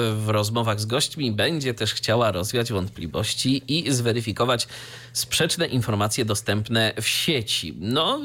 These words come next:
i zapewne sama też się tego i owego dowie, jeżeli zapraszać będzie ekspertów. Em, w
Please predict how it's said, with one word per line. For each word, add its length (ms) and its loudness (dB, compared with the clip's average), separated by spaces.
i 200 -2
zapewne 460 2
sama 300 0
też 360 -2
się 240 0
tego 280 0
i 100 2
owego 440 0
dowie, 340 0
jeżeli 320 -4
zapraszać 460 -2
będzie 340 0
ekspertów. 760 0
Em, 680 2
w 120 -4